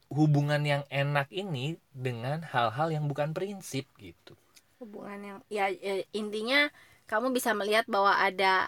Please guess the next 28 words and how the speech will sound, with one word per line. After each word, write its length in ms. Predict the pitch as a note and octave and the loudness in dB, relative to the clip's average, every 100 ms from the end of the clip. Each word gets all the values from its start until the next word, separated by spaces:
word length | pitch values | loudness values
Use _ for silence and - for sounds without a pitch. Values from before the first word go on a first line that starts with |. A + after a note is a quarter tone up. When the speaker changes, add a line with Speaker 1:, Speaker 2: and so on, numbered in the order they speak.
| F3+ | -4
Speaker 2:
hal 220 | F#3+ G#3 G3+ | -4 -2 0
lain 260 | G3+ G#3+ A#3 | 0 0 -4
yang 160 | G#3+ G3+ | -6 -6
lebih 240 | G3 G3 | -8 -8
berharga 500 | F#3+ E3+ F#3 A3 A3+ | -8 -4 -2 4 4
kan 300 | G#3+ F#3 G3+ | 4 0 -2
daripada 480 | G3 F3+ F#3 - F#3 B2+ G3 G#3 | -4 -2 -2 0 0 2 4 2
Speaker 1:
Betul. 240 | G3+ F#3+ F#3+ | 0 -4 -6
Speaker 2:
sekedar 600 | G3+ F#3+ F#3 F#3 F#3+ F#3 G3 _ _ _ _ | -6 -8 -2 2 2 2 -4 _ _ _ _
ngeributin 680 | G3+ F#3+ G3 F#3+ F#3+ - G#3 | -10 -4 -4 -4 -6 -4 -6
siapa 360 | G#3+ F#3 F3+ G3 | -4 -4 -4 -2
yang 280 | G3 F3+ F3 | -2 -2 -6
benar, 260 | F3 F3+ | -8 -8
siapa 300 | G3 F3+ - F3 | -8 -8 -8 -8
yang 120 | F3 | -6
Speaker 1:
Benar. 160 | C3 A2+ | -6 -4
Speaker 2:
salah. 380 | A2 G2 F#2 F#2+ - | -4 -4 -8 -12 -8
Speaker 1:
Nah, 200 | A2+ A2+ F#2+ _ _ _ _ _ _ _ - | -2 -2 -2 _ _ _ _ _ _ _ -20
Speaker 2:
Hmm. 400 | E3+ E3 E3+ - - - | -16 -14 -14 -16 -18 -6
Speaker 1:
menurut 300 | C#3 F3 E3 | 0 0 2
gue 160 | E3 | 0
sih 160 | G3 A#3 | 2 -2
itu, 300 | D3+ C3 A#2+ | -2 -2 -2
itu 160 | A#2+ G#3 | 0 0
yang 160 | A3 | 0
mungkin 380 | F#3+ E3 D3 F#3+ | 0 0 0 0
membuat 480 | E3+ C#3 B2 B2+ - | 0 0 2 2 0
gue 420 | A#2+ C#3+ E3 D#3 | 0 2 2 -2